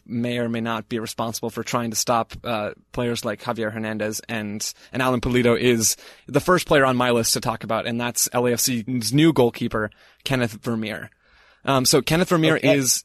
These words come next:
Speaker 1: is a Dutch goalkeeper. He's thirty-four years old, so he's getting up there, or he's, I guess he's already up there, if we're being honest. Um,
Speaker 2: <laughs>
Speaker 1: he, he transferred in from Feyenoord after playing almost ten years for Ajax and,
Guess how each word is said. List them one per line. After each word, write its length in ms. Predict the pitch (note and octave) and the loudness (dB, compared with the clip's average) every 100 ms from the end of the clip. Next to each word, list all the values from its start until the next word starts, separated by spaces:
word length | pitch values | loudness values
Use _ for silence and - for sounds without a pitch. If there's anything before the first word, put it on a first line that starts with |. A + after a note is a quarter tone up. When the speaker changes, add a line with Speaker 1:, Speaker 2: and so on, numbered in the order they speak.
| - | -2
Speaker 1:
is 320 | C3+ C#3 C3 - | 0 0 -2 -2
a 140 | B2 | -4
Dutch 560 | G#2 - B2 - - A#2 | -2 0 0 0 -2 0
goalkeeper. 440 | B2 A2+ A#2 C3 | -4 -2 -4 -2
He's 140 | A#2 - | -2 2
thirty-four 420 | C#3+ D#3 D3+ C#3+ | 2 2 2 2
years 180 | C#3 A2+ | 2 0
old, 200 | A2 - | -4 -2
so 80 | B2+ | -4
he's 140 | B2 | 0
getting 240 | C#3 A2 | -2 -2
up 120 | A2+ - | -6 -4
there, 260 | G#2+ A2 - | -2 -2 -4
or 100 | A#2 | -4
he's, 220 | B2 - | -2 -4
I 60 | A#2+ | -4
guess 140 | B2 | -2
he's 160 | B2+ - | -2 -2
already 400 | A#2 G#2+ G#2+ F2 | -2 -2 -2 -6
up 140 | - | -6
there, 220 | G#2+ F#2 G2 | -6 -6 -6
if 120 | - | -8
we're 80 | A2 | -6
being 200 | G#2 F2+ | -6 -8
honest. 420 | F2+ F#2+ - - | -8 -6 -6 -6
Um, 460 | B2 A#2+ A2+ B2 B2+ - - | -4 -2 0 -2 -2 -14 -18
Speaker 2:
<laughs> 160 | - | -16
Speaker 1:
he, 280 | - E3 E3 | -6 -2 -2
he 160 | A#2 D3+ | 0 0
transferred 400 | - D3+ D3 C3+ | 2 0 2 0
in 100 | C#3 | 0
from 160 | C#3 | 0
Feyenoord 500 | A#2 A#2+ B2 A#2 A2+ | 0 0 0 0 0
after 280 | A2+ A#2+ B2+ | -2 -2 -4
playing 380 | A2 B2+ A#2+ A#2 | -2 -2 -2 -2
almost 280 | A#2+ A#2 - | -4 -4 -4
ten 240 | - B2 | -2 0
years 180 | A2+ A2 | 0 0
for 120 | - - | -2 -2
Ajax 480 | A2 G2 G2 - A2 | -2 -2 -2 -2 -2
and, 260 | A2 G2+ | -4 -8